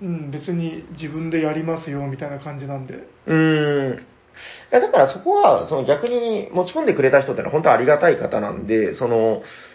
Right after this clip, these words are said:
Speaker 2: 協力してもらうのは全然いいと思うんですよ。だから、僕よくやるのは、あの、準備とかは、あの、みんなにやらせるっていう、
Speaker 1: うん。
Speaker 2: 片付けもやっていいと思うんですよね。あの、よくやるのは、あの、コンポーネントガッてまとめて、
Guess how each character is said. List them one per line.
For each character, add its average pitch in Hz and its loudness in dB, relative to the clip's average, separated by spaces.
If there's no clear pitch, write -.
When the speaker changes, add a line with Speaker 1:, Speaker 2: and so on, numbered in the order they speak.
Speaker 2:
協 403 6
力 440 4
し - -8
て 480 6
も 440 4
ら 480 2
う 381 -2
の 151 2
は 113 0
全 127 2
然 170 0
い 196 0
い 190 -2
と 165 -2
思 113 0
う - 0
ん 107 -2
で 98 -4
す 107 -8
よ。 107 -2
だ 113 6
か 113 6
ら、 - 0
僕 285 -4
よ 311 -2
く 320 2
や 156 10
る 147 2
の 135 2
は、 113 4
あ 113 0
の、 113 -4
準 269 -2
備 156 -6
と 113 -8
か 107 -6
は、 113 4
あ 117 -2
の、 110 -4
み 151 0
ん 202 2
な 214 2
に 120 -2
や 117 6
ら 117 4
せ 131 2
る 120 -2
っ - -20
て - -14
い 82 -8
う、 50 -10
Speaker 1:
う 151 -12
ん。 - -12
Speaker 2:
片 285 2
付 294 -4
け 294 -2
も 277 0
や 226 2
っ - -12
て 262 -6
い 254 -6
い - -12
と - -6
思 113 -4
う - -4
ん - -6
で 85 -8
す - -14
よ 110 -8
ね。 123 2
あ 110 2
の、 104 -2
よ 254 -2
く 240 0
や 131 8
る 127 2
の 110 0
は、 110 4
あ - -2
の、 110 -4
コ 233 0
ン 240 -6
ポ 254 4
ー 247 8
ネ 233 4
ン 220 -4
ト - -2
ガ 196 2
ッ - -12
て 135 -2
ま 120 2
と 170 -4
め 123 0
て、 - -6